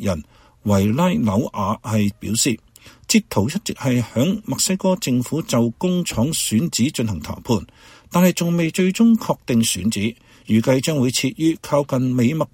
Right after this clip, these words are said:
邊境嘅地點，距美國德克薩斯州拉雷多嘅美墨邊境口岸大約係五百英里嘅地方。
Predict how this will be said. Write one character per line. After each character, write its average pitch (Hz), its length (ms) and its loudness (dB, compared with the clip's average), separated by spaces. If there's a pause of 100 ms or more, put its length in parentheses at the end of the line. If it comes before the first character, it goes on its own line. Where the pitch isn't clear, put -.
邊 196 180 2
境 - 140 -4
嘅 147 80 -2
地 110 160 0
點， 113 260 -2 (320)
距 131 220 2
美 131 140 0
國 139 200 0
德 180 80 2
克 175 120 -2
薩 - 220 -4
斯 180 200 -6
州 180 300 -2 (300)
拉 196 180 4
雷 87 280 -2
多 180 260 -2
嘅 131 220 0
美 120 140 4
墨 131 140 -2 (160)
邊 180 260 -2
境 139 200 -2
口 117 340 -4
岸 113 160 2
大 110 120 -2
約 110 120 0
係 107 220 -4
五 104 220 2
百 120 200 -2
英 147 260 -4
里 98 120 -2
嘅 110 80 -4
地 107 160 -10
方。 107 280 -2